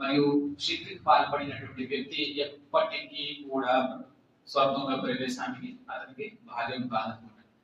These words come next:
లా ఇలాహ ఇల్లల్లాహ్ ముహమ్మదుర్ రసూలుల్లాహ్ కలిమాని తౌహీద్ ఎవరైతే చదువుతారో, వాళ్ళందరికీ కూడా స్వర్గంలో ప్రవేశం ఉంది అన్న శుభవార్తను వినిపించండి ఓ ప్రవక్త అని జిబ్రీల్ అలైహిస్సలాం వారు శుభవార్త అందించారు.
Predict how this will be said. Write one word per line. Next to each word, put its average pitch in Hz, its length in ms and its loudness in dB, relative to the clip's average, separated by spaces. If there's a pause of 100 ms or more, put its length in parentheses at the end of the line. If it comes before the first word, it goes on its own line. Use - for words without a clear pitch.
(160)
లా 156 420 4
ఇలాహ 156 420 2
ఇల్లల్లాహ్ 143 440 2
ముహమ్మదుర్ 143 680 -6
రసూలుల్లాహ్ - 680 -4
కలిమాని - 420 -12
తౌహీద్ - 520 0 (300)
ఎవరైతే 143 300 0
చదువుతారో, 143 880 0 (240)
వాళ్ళందరికీ 180 720 -6
కూడా 139 480 2
స్వర్గంలో 277 920 -2 (240)
ప్రవేశం 143 580 0
ఉంది 131 360 -4
అన్న - 180 -10
శుభవార్తను 147 640 2
వినిపించండి 127 680 -6
ఓ 120 100 2
ప్రవక్త 117 380 -6
అని 123 360 0
జిబ్రీల్ - 420 0
అలైహిస్సలాం - 480 -4
వారు 151 140 -2
శుభవార్త - 500 2
అందించారు. - 520 -12